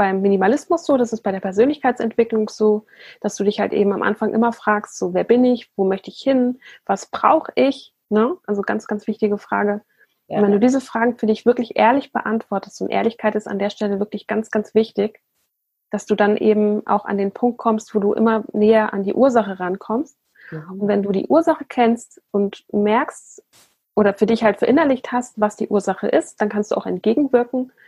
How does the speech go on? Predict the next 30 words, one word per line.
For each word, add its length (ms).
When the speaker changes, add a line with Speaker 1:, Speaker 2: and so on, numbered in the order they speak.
Speaker 1:
Und 140
wenn 140
du 80
das 360
quasi 320
im 120
Griff 340
hast 260
und 220
darum 300
weißt, 560
dann 140
kannst 260
du 80
halt 140
eben 260
auch 200
ganz 220
anders 320
darauf 380
eingehen. 480
Und 100
bei 100
mir 200
ist 120
es 80
jetzt 200
tatsächlich 560
so, 380
ähm, 400